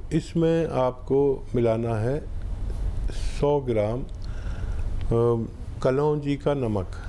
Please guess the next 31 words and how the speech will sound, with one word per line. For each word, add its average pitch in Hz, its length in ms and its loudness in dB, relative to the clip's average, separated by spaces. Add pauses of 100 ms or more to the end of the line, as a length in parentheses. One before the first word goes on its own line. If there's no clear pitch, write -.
(540)
नमक 127 340 0
कलौंजी 127 440 0
भी 131 80 -4
कहते - 380 0
हैं। 107 220 -2 (1000)
और 120 440 2 (100)
इसको 147 640 0 (840)
घर 143 240 0
में 156 160 0
पाउडर 107 320 0
बनाना 104 360 0
है, 120 180 -2
बाहर 123 200 2
से - 140 -8
पिसा 131 300 -2
पिसा 135 360 0
लाएंगे 123 540 2
तो 135 300 0
मेरी 123 300 0
जिम्मेदारी 110 580 0
नहीं, 104 340 -2
घर 123 220 0
में 120 240 -2 (100)
कहीं 135 200 0
से 131 140 -2
भी 127 120 -2
ख़रीदें, 120 480 0
घर 117 160 0
में 107 240 0
लें, 120 140 -2
अ, - 40 -4